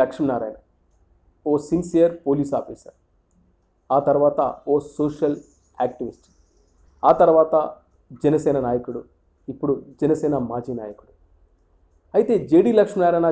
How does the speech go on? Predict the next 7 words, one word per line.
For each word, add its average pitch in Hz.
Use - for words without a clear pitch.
జనాల్లోకి 160
బాగా 151
తెలిసింది 131
వైఎస్ 147
జగన్మోహన్ 143
రెడ్డి 127
గారి 120